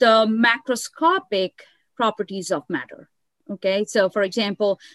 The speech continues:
specific heat of something or magnetic susceptibility of something, right, of a, a system, or, like, it could be just a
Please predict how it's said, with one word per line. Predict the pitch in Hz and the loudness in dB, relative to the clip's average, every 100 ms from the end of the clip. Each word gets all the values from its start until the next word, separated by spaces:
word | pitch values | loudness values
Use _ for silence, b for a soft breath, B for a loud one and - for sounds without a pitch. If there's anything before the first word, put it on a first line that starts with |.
| b - | b -18
specific | - 262 247 285 269 254 - | -8 -6 2 4 6 4 2
heat | - 214 147 _ _ | -4 -4 -4 _ _
of | 170 - | -12 -10
something | - 143 - - - _ | -10 -10 -12 -20 -20 _
or | 220 214 208 | 2 2 2
magnetic | 196 202 202 208 202 - | -2 -6 -2 0 -2 -2
susceptibility | 214 - 269 240 214 170 160 156 | -6 0 0 0 -2 -4 -6 -8
of | - | -12
something, | - 113 101 - - - | -12 -12 -12 -14 -18 -8
right, | 180 202 - | -4 -4 -4
of | 196 175 | -10 -12
a, | 123 120 B B B | -14 -16 B B B
a | 185 170 156 - _ - 90 - | -6 -6 -6 -12 _ -20 -18 -16
system, | - - 330 - 285 262 254 B - | -10 0 0 4 4 4 2 B -4
or, | 233 240 233 | 0 0 2
like, | 233 220 | 2 0
it | - - | -4 -2
could | 233 | -2
be | 208 233 220 | 0 0 2
just | 240 220 - | 0 0 2
a | 214 208 208 | 4 4 2